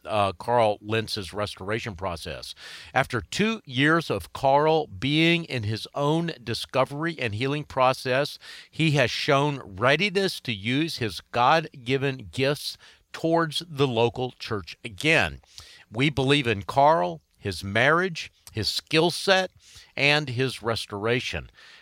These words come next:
Tammy McWhorter said that the church's vision is to represent, represent God to the lost and found for transformation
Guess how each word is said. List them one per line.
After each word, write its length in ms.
Tammy 260
McWhorter 520
said 220
that 160
the 140
church's 540
vision 680
is 260
to 420
represent, 1300
represent 640
God 420
to 120
the 100
lost 600
and 260
found 640
for 440
transformation 1160